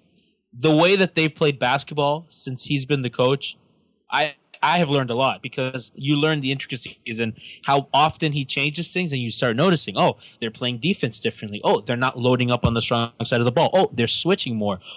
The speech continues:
Oh, now they have a shot blocker. They play differently. Like, he's so, he's like, he's like putty, right? Like, he'll do whatever needs to be done.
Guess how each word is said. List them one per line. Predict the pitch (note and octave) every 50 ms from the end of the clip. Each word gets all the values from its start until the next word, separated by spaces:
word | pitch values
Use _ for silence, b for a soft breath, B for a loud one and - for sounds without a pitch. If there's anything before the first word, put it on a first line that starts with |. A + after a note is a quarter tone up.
| B
Oh, | - - C4 C3+ - -
now | A2+ A#2 B2
they | B2+ C#3 C#3
have | D3+ D3
a | D#3 D3+
shot | - G3 G3+ A3 G#3 -
blocker. | C#3 A2 G#2+ - A#2 G#2+
They | A2+ A#2+
play | A#2 - D3+ C#3
differently. | C3+ E3 E3 - D3+ B2+ A#2+
Like, | A#2 A#2+ A2+ A2+ -
he's | - - - - - - - - - G3+ G#3 -
so, | - - - - F3+ F#3 G3 G3 F#3 F3 D#3+ D3 B2 - - _ _ _
he's | - C#3+ D3 -
like, | G#3 F#3 - - _
he's | - D3+ D3+
like | F3+ D#3 - _
putty, | - - F#3 D#3+ A#2 F#2+ F#2+ A2
right? | C3 D3+ D3+ C3+
Like, | C3+ B2+ -
he'll | - D#3+ D3+
do | C3+ A2+ - D#3+ F3
whatever | E3 D#3 D3 D#3 D#3 D3 D3
needs | C3+ C#3 C#3 C3 - -
to | B2
be | A2+ A2+
done. | G#2+ A#2+ A2 F#2+